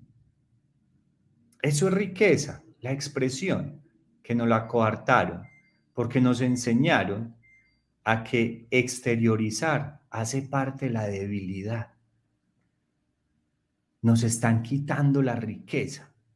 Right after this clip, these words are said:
y una de las riquezas es la exteriorización. Volvimos nuestro corazón un iceberg porque pensamos que todo lo tenemos que expresar desde las redes sociales,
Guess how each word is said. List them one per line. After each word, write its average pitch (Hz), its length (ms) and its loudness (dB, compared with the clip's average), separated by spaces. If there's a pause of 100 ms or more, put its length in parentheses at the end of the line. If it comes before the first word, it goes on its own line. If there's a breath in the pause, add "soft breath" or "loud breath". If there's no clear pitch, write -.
(200)
y 123 80 -2
una 143 200 4
de 147 60 2
las 123 200 2
riquezas 131 580 -6
es 131 80 -2
la 131 180 -2
exteriorización. 107 1400 -6 (2750)
Volvimos 143 680 4
nuestro 139 440 0
corazón 117 520 0
un 147 180 2
iceberg 135 540 -2 (420)
porque 110 360 -4
pensamos 110 960 -2 (760)
que 110 140 -4
todo 123 240 2
lo 131 180 2
tenemos 120 400 -4
que - 100 -8
expresar 117 680 -4
desde 113 280 -6
las 92 240 -8
redes 113 300 0
sociales, 90 760 -10